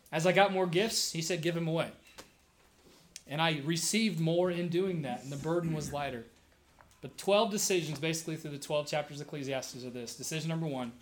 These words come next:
trust by resting. We are not designed for perpetual motion.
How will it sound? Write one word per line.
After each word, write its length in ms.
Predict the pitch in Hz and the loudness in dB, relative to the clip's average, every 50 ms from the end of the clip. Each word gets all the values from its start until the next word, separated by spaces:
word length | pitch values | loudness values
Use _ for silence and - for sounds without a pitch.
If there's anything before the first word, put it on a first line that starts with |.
| - - - - _ _ - | -20 -20 -20 -20 _ _ -10
trust 640 | - - - 185 185 190 208 208 208 - - - - - - 156 | -8 -2 0 2 4 4 4 2 0 -2 -8 -12 -16 -16 -10 -6
by 200 | 147 147 147 143 | -4 -4 -2 -2
resting. 680 | 143 135 139 135 135 135 - - - 120 110 110 110 110 - _ _ _ _ _ _ _ _ _ _ - - - - _ _ _ _ - _ _ _ _ _ _ _ _ _ _ _ _ _ _ _ _ _ - | -4 -4 -2 -4 -4 -4 -6 -8 -8 -10 -12 -12 -14 -16 -20 _ _ _ _ _ _ _ _ _ _ -20 -20 -20 -20 _ _ _ _ -20 _ _ _ _ _ _ _ _ _ _ _ _ _ _ _ _ _ -14
We 120 | 147 151 156 | -10 -8 -6
are 80 | 151 | -4
not 340 | 147 151 156 165 180 185 175 | -2 0 0 0 0 -2 -2
designed 500 | 175 170 156 165 160 160 160 156 147 139 | -4 -2 -2 0 0 0 0 -2 -4 -6
for 120 | - 147 | -8 -8
perpetual 540 | 135 - 143 - - 147 143 - - 151 131 | -8 -8 -8 -4 -2 -2 -2 -2 -4 -6 -6
motion. 460 | 127 127 131 127 120 - - 104 101 | -6 -6 -6 -8 -8 -10 -14 -14 -16